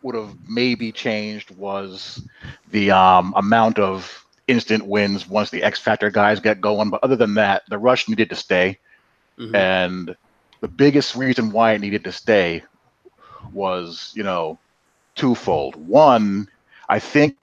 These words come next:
Speaker 1: that combined with the, uh, Q B throwing motions will cover up what I expect to be a ton of zone bugs still in the game when the game launches.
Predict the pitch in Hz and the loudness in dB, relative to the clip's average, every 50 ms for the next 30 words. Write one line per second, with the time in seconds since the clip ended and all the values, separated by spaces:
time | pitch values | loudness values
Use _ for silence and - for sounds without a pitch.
0 | _ - 110 92 110 110 113 120 135 - - _ _ _ _ _ _ _ _ 120 | _ -14 -4 0 2 4 6 6 4 2 0 _ _ _ _ _ _ _ _ -12
1 | 107 95 107 107 113 120 117 104 101 107 - - _ 104 98 98 101 95 92 92 | -8 -6 -4 -2 -2 -2 -4 -6 -10 -14 -16 -16 _ -14 -10 -8 -6 -6 -6 -6
2 | 92 - - - 127 120 107 117 113 - - 107 104 104 113 113 110 113 110 113 | -8 -10 -10 -8 -8 -8 -6 -8 -10 -10 -10 -8 -4 -2 0 0 2 2 2 2
3 | - 127 120 120 123 - - - - - _ _ _ _ _ _ _ _ _ _ | 2 2 2 2 0 -2 -6 -12 -16 -18 _ _ _ _ _ _ _ _ _ _
4 | _ _ _ _ _ - 98 110 110 110 104 101 98 95 95 92 - - _ _ | _ _ _ _ _ -2 2 4 4 4 4 2 0 -2 -4 -6 -10 -14 _ _
5 | _ _ _ _ _ - - - - - - - - - - - - - - _ | _ _ _ _ _ -14 -14 -12 -12 -10 -8 -8 -8 -10 -12 -14 -18 -18 -20 _
6 | _ _ _ - - 170 160 131 131 135 - 127 123 120 - - - - - 117 | _ _ _ -2 0 2 4 4 4 4 4 4 4 4 4 0 -6 -12 -8 -4
7 | 113 107 104 110 113 233 - - - - - - 127 120 120 - _ _ _ - | 0 2 2 2 2 0 -2 -6 -10 -14 -6 -4 -2 -2 -2 -4 _ _ _ -12
8 | 120 95 107 110 104 98 95 - - - - - 131 120 110 104 101 95 95 95 | -10 -6 -6 -4 -4 -4 -6 -8 -12 -10 -4 -2 0 0 0 0 -2 -4 -6 -6
9 | 107 110 107 104 95 95 95 92 92 - - - 107 101 92 92 90 87 98 98 | -4 -4 -4 -4 -4 -6 -6 -6 -6 -8 -10 -8 -8 -8 -8 -8 -8 -6 -4 -4
10 | 90 90 90 90 101 82 82 - 107 98 92 87 85 87 82 82 80 - - - | -4 -4 -4 -4 -4 -6 -4 -2 0 0 0 0 0 0 0 0 -2 -6 -12 -14
11 | - - - | -16 -18 -18